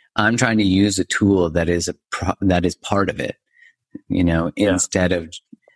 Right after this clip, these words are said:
Speaker 1: that attachment to needing to know. And
Speaker 2: Yeah.
Speaker 1: I don't know if in,
Speaker 2: Yeah.
Speaker 1: sorry, go on.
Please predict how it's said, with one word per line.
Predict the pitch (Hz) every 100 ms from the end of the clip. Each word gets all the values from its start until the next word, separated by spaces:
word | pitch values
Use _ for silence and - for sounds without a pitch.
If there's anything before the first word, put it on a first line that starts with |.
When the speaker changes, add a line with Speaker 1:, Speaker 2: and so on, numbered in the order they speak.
| _
Speaker 1:
that | - 92
attachment | 87 - 123 131 - 98
to | -
needing | 90 90 98 92 80
to | -
know. | 80 95 - _ _ _ _ _ _ _ _ _ _ _ -
And | 82 82
Speaker 2:
Yeah. | 92 92 - _ -
Speaker 1:
I | 117
don't | 139
know | 147 135
if | -
in, | 113 104 101
Speaker 2:
Yeah. | 117 - _ _ -
Speaker 1:
sorry, | - 107 87
go | 92
on. | 92